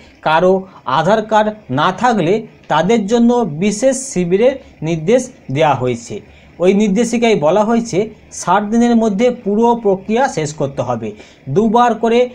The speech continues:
বাড়ি বাড়ি যাওয়ার কথা বলা হয়েছে। তারপরেও কেউ বাকি থাকলে পাড়ায় বা এলাকার স্কুলে বা আইসিডিএস সেন্টারে সেখানে ক্যাম্প করতে হবে, এরকম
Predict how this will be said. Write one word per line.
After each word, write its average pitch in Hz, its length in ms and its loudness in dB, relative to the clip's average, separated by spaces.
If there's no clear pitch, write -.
বাড়ি 180 200 4
বাড়ি 214 320 2
যাওয়ার 185 280 4
কথা 160 180 -2
বলা 175 220 2
হয়েছে। 208 300 -2
তারপরেও 190 640 2
কেউ 214 180 2
বাকি 143 340 -2
থাকলে 208 300 0
পাড়ায় 165 360 2
বা 147 120 4
এলাকার 139 360 -4
স্কুলে 196 380 0
বা 208 120 4
আইসিডিএস 202 440 0
সেন্টারে 202 400 2
সেখানে 190 260 -2
ক্যাম্প 165 320 0
করতে 190 220 -2
হবে, 180 160 0
এরকম 160 280 0